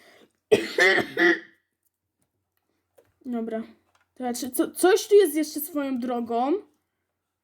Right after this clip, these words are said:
Hmm, jakieś przejście. Tam nie wchodzimy, bo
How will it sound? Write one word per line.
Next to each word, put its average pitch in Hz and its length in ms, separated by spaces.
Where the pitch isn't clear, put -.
Hmm, 247 760
jakieś 247 260
przejście. 254 680
Tam 339 280
nie 381 120
wchodzimy, 320 580
bo 254 220